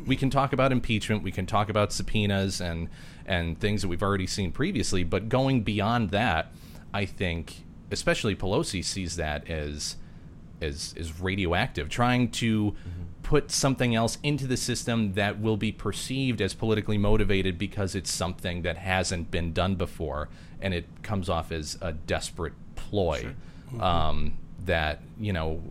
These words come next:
Speaker 1: dances around the extreme of impeachment or doing nothing.
Speaker 3: Mm-hmm.
Speaker 1: On top of the fact that you have a Democratic Party that realistically, again, between the establishment, moderate establishment, and the increasingly large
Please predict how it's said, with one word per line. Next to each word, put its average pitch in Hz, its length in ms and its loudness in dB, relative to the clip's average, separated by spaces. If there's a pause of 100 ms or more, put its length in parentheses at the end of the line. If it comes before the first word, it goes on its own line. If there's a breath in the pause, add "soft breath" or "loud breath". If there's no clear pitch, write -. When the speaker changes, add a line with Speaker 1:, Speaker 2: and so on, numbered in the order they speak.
(340)
Speaker 1:
dances 98 460 0
around 85 600 0 (200)
the 85 360 -2 (640)
extreme 123 460 2
of 104 100 0
impeachment 98 560 -2
or 95 100 0
doing 85 340 2
nothing. 82 440 -4 (120)
Speaker 3:
Mm-hmm. 123 380 -6
Speaker 1:
On 113 80 6
top 139 200 2
of 135 60 2
the 107 80 0
fact 104 260 2
that 104 100 -2
you 101 140 0
have 85 320 -2
a - 40 -2
Democratic 98 540 2
Party 120 360 2
that 92 180 0
realistically, 92 600 0
again, 98 260 2
between 87 600 -2 (540 loud breath)
the 85 500 -2
establishment, 95 800 0 (120)
moderate 104 400 2
establishment, 92 720 0
and 82 460 -2
the 87 320 -2
increasingly 90 720 -2
large 85 540 -2